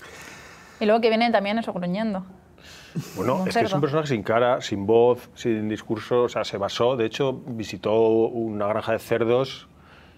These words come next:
Speaker 2: para, para, para crear el personaje y un centro de discapacitados, porque en el guión se reescribía como retrasado mental, y a partir de ahí, pues, es una especie de bebé gigante.
Speaker 1: Claro, claro.
Speaker 2: Es un Frankenstein, de hecho creo que llevaba alzas incluso,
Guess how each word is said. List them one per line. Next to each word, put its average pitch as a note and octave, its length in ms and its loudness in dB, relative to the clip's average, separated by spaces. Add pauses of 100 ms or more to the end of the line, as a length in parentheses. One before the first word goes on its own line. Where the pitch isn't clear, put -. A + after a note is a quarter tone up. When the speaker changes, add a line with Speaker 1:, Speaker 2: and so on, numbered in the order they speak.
(380)
Speaker 2:
para, F2+ 360 -2
para, F2 600 -6
para E2+ 480 -14 (100)
crear F#2 200 -8
el G2 60 -8
personaje G2+ 600 -2 (300)
y F#2 160 -10
un F2 120 -10
centro G2 260 -4
de G#2 60 2
discapacitados, G2 720 -6
porque G2+ 180 -6
en G2 60 -4
el F#2 80 -6
guión A#2 760 0
se A#2+ 120 -2
reescribía A2 360 -2
como A#2+ 160 2
retrasado G2+ 360 -4
mental, F2+ 360 -8 (400)
y G#2 40 -12
a F#2+ 40 -8
partir F#2 260 -6
de G2+ 80 0
ahí, G#2+ 200 0
pues, C3+ 140 -4
es G#2+ 100 -6
una A#2+ 60 -2
especie B2 240 -2
de A2+ 40 0
bebé F#2+ 200 -4
gigante. A2+ 480 -10 (280)
Speaker 1:
Claro, G3+ 180 -6
claro. G#3 200 -8
Speaker 2:
Es A2 80 -8
un A2 100 -4
Frankenstein, A#2+ 580 -2
de G#2+ 80 -4
hecho G2+ 140 -12
creo G#2+ 140 0
que G2+ 60 -2
llevaba G2+ 260 2
alzas G#2+ 340 -4
incluso, G2 460 -14